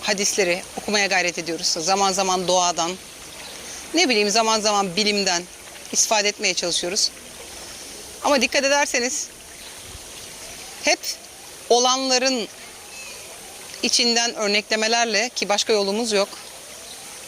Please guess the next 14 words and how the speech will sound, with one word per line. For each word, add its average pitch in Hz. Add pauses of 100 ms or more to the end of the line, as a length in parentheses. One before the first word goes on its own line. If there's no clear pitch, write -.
(1200)
özümüzü, 214 (100)
öz 202
Rabbi 214
boyutumuzu 196 (140)
algılamaya, 196 (260)
o -
öz 220
bilincimizi 180 (1120)
fark 226
etmeye 180
çalışıyoruz. 175 (2250)
Bilinç 285
dediğimizde 254
bile 196